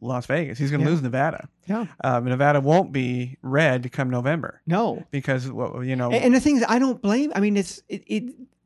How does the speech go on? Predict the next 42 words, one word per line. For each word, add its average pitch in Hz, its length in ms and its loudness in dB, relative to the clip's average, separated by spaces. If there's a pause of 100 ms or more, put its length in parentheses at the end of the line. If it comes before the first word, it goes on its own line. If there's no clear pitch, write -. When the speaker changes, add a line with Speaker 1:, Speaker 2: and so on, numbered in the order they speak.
(160)
Speaker 2:
politically, 254 480 6
they 208 140 2
could 196 140 -2
say, 196 120 0
"Look, 269 280 0
the 233 100 0
unemployment 285 480 2
rate's 220 220 2
twenty-five 196 480 0
percent." 160 320 -2 (360)
But 294 80 -6
I - 40 -4
say, 269 120 -2
"Look, 277 180 -2
it 254 60 0
wasn't 226 300 0
that 220 100 -2
guy's 208 200 -2
fault, 262 300 -4
man. 175 180 -2
This 254 180 0
is 254 140 0
a 208 160 2
once 190 560 -2
in 190 200 -2
a, 165 160 -6 (120)
in, 175 180 0 (100)
in 175 140 0
a 151 80 -2
century 185 760 -2
Speaker 1:
Yes. 123 180 -2
Speaker 2:
occurrence. 233 320 0
It's 165 140 -6
happened 175 360 -2
Speaker 1:
Yeah. 226 60 0
Speaker 2:
before. 185 300 0
It 175 120 -4
shouldn't 226 280 -6
have 240 80 -6
surprised 233 520 0
anybody." 151 540 -2 (100)
Speaker 1:
Yeah. 123 220 -10